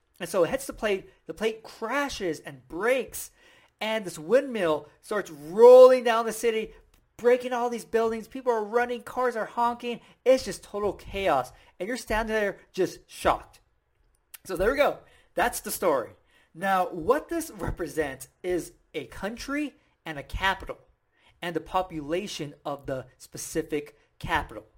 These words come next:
okay? So we're at this city. It's a great place because it's a capital, right? Capitals are in a big city. So we're in the city, and we see this ostrich, okay? Ostrich, Austria. So that's the country,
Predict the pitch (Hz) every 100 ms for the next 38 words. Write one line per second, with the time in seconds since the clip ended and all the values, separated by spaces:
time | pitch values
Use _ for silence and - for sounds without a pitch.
0 | - - 170 254 - _ _ _ - -
1 | 190 170 156 - - _ _ - 175 247
2 | 294 - 185 135 131 131 _ - 147 165
3 | 190 - 165 160 - 156 - 156 143 -
4 | 151 151 131 113 127 143 - - 156 156
5 | 156 143 139 139 - 147 143 - 127 147
6 | 127 - 160 147 107 _ - - _ _
7 | _ - - 175 160 147 147 - 214 285
8 | - 202 175 165 - _ _ 170 160 160
9 | 190 170 - 160 180 - - 113 - -
10 | _ _ _ _ - 143 - 127 147 -
11 | 220 220 - _ _ _ 147 165 190 -
12 | 208 214 233 285 - _ _ _ _ _
13 | _ - 139 147 220 196 165 175